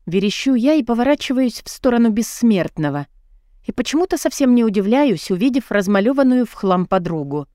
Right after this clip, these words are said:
"Аля, ты больная так лупить?" Гнев сразу меня отпускает.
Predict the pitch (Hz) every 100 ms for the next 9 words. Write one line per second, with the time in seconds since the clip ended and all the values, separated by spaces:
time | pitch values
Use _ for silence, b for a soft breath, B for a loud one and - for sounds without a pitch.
0 | _ _ - 392 440 254 170 151 _ _
1 | _ - 262 320 370 508 415 - 240 240
2 | 247 208 - - _ _ _ _ _ _
3 | - 170 233 269 - 254 220 180 180 190
4 | - 190 - - 160 147